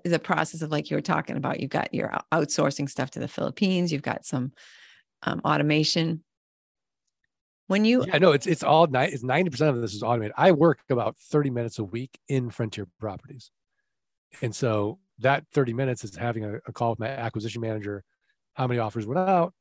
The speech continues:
Speaker 2: How many deals are pending? How many deals are closed? How is the team doing? How can I support you?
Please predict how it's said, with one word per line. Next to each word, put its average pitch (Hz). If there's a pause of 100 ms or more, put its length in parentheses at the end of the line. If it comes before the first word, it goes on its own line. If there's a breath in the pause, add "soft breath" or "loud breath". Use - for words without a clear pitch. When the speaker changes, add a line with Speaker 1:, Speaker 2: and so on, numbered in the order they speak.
(280)
Speaker 2:
How 120
many 113
deals 101
are 101
pending? 156
How 117
many 113
deals 104
are 110
closed? 165 (200)
How 120
is 101
the 101
team 101
doing? 165
How 117
can 113
I 107
support 151
you? 143